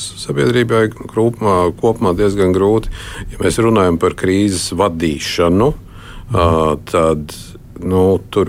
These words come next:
premjers ir tikpat atbildīgs kā jebkurš cits ministrs.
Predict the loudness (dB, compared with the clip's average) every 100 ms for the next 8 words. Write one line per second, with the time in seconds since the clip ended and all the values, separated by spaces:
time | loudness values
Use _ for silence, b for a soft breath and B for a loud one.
0 | -2 0 2 2 0 -2 -4 -2 -2 -4
1 | -12 -14 -12 -10 -10 -10 -10 -10 -8 -8
2 | -4 -4 0 -2 0 0 2 0 0 -6
3 | -4 0 0 0 -2 -2 -2 -4 -2 0
4 | 2 0 -2 -6